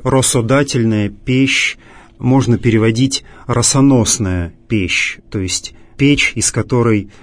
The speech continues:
роса исходит. Действительно, в повествовании третьей главы книги пророка Даниила читаем такой фрагмент. «Ангел же Господень сниде купно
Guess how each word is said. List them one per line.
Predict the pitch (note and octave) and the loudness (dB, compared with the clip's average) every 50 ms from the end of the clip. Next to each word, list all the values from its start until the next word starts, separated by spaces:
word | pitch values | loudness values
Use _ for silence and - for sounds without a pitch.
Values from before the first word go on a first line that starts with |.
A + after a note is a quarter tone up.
| - - | -20 -8
роса | - A#2+ A#2 A#2+ - - - C#3+ A#2 G#2 F#2+ F2+ | -4 -2 -2 0 0 0 0 0 0 0 -2 -4
исходит. | G2+ G#2+ - - - - - G#2 F2+ F2 E2+ E2 - - - - - - - - - - | -6 -6 -6 -6 -6 -4 -4 -4 -4 -4 -6 -8 -10 -10 -14 -14 -14 -14 -14 -16 -14 -8
Действительно, | G#2+ G#2+ - - - D3+ C3+ - C3 A#2 A2+ G#2+ G#2 G2 F#2+ G2 - - | -4 -4 -4 -2 -2 -2 -2 0 0 2 2 2 0 0 -2 -4 -6 -12
в | - - | -8 -2
повествовании | - B2 G2+ - - - - C3+ C3 C3 B2+ A#2+ A2+ G#2+ G#2 G2 F#2 F2+ | -2 -2 0 0 -2 0 0 2 2 2 2 2 2 2 2 0 -2 -4
третьей | F2+ - - C#3+ C3 A#2+ - - A#2+ A2 | -6 -4 -2 0 0 0 0 0 -2 -2
главы | G#2 A2+ A#2 A#2+ B2 A#2+ A#2 A2+ G#2+ F#2+ F2+ F2 - - - - - - - | 0 2 2 2 2 4 4 4 4 2 0 -4 -8 -14 -20 -20 -20 -20 -16
книги | - - C#3 B2+ B2 A#2 G2 G2+ G#2+ G#2 G2+ F2 - - | -8 -4 0 0 0 0 0 0 0 -2 -2 -4 -8 -4
пророка | - A#2+ A#2+ A#2 A2 - A#2+ G#2 | -2 0 0 0 0 -2 -2 0
Даниила | G#2+ A2+ A#2 B2 C#3 D#3+ E3+ E3 C#3+ A#2+ G#2+ G2 G2 - - - _ _ - _ _ - - - - - - - | 2 2 4 4 4 4 4 4 2 2 0 -2 -4 -10 -20 -20 _ _ -20 _ _ -20 -20 -20 -20 -20 -20 -10
читаем | - - - - - - C#3 B2 A#2+ A2 G2+ G2+ G2 - - - - - - | -6 -4 -4 -4 -2 -2 0 0 0 0 0 -2 -4 -8 -16 -20 -20 -10 -6
такой | - C3 C3+ - C3 A2+ | -6 -4 0 0 0 0
фрагмент. | - - B2 B2 B2 A#2+ B2 A#2 G#2+ G2 F#2+ F#2+ - - - - - - - - - - | 0 -2 -2 0 0 2 2 2 0 0 -2 -4 -8 -16 -20 -20 -20 -20 -20 -20 -10 -4
«Ангел | - C#3 D#3 D#3+ D#3 C#3 C#3 C3+ B2 A2+ | 0 2 4 4 4 4 4 4 2 2
же | G2+ A#2+ A#2 | 2 0 0
Господень | A2+ B2 B2 - - - C#3 C3+ B2+ A#2 G#2 A2 A2 G#2 G2+ G#2 - - - - _ | 0 0 0 -2 -4 0 2 2 2 4 2 2 2 2 0 -4 -12 -20 -20 -20 _
сниде | - - - - C3 C3 C#3 C#3+ C#3+ C3+ A#2 A#2 A#2 A2+ G#2+ G2 - | -4 -2 -2 0 2 2 4 4 4 4 4 2 2 2 2 0 -4
купно | - - C#3 C#3 C#3 C3 - - A#2+ A#2 A2 G#2+ G2 F#2 | -8 -2 0 0 2 0 0 0 0 2 2 0 -2 -4